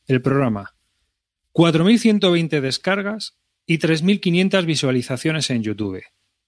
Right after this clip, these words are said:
Para un total de nueve mil seiscientas cincuenta y siete visitas a nuestro vídeo, nuestro podcast número ciento sesenta y nueve, entre audio, Twitch, YouTube y directos. No sé,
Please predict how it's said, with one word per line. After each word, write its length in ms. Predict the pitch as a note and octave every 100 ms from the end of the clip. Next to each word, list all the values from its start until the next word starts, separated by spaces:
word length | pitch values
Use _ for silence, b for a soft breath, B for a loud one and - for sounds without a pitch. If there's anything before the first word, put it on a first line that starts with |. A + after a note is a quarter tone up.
| _
Para 180 | - C3+
un 100 | G3
total 480 | A3 F#3+ G#3 A3 G#3
de 140 | C#3+
nueve 200 | C#3 C#3
mil 140 | D#3 G3
seiscientas 540 | E3+ D3 F#3 F#3+ F3
cincuenta 420 | D3 B2+ B2+ B2
y 60 | A#2
siete 360 | - D#3+ D#3 C#3+
visitas 580 | B2 - D#3+ E3+ - -
a 160 | B2+
nuestro 420 | A#2+ B2 - A#2 A#2+
vídeo, 220 | D#3+ F3+
nuestro 300 | C3+ - A#2
podcast 400 | D3+ - E3 -
número 340 | D3 D#3 D#3+ D#3
ciento 320 | - C3+ C3+
sesenta 380 | B2 - A2 G#2+
y 20 |
nueve, 260 | G#2+ G2+ G2+
entre 340 | C3+ A#2 A#2 B2
audio, 560 | E3+ F3+ F3+ F#3 - -
Twitch, 480 | C#3 D#3 D#3+ D#3+ B B B
YouTube 720 | - G#2+ G#2 D#3+ F3 E3 E3+ -
y 100 | C3
directos. 720 | A#2 A2+ G#2+ - F#2+ - - _ _ _ _ _ _ _ _ _ _ _ _ _ _ _ _ _ _ _ _ _ _ _ _ _ _ _ _ -
No 100 | F#2+
sé, 360 | - A#2+ D#3+